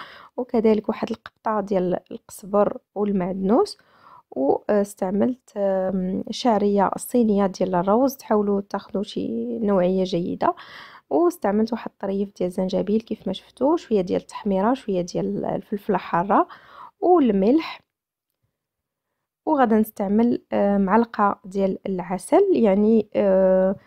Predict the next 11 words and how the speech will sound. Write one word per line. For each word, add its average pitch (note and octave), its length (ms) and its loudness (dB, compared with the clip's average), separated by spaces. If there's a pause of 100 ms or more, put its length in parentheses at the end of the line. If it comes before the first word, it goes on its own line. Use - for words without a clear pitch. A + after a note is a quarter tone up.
(220)
استعملوا F4+ 440 4
أي D4+ 160 6
عسل G#3 300 2
بغيتو، G3 400 0
غير C4 200 4
هو A3+ 160 4
داك A3+ 220 2
العسل G#3+ 440 -2
ديال، G3 300 0
آم، F#3+ 360 0 (420)
آه، F#3 720 -4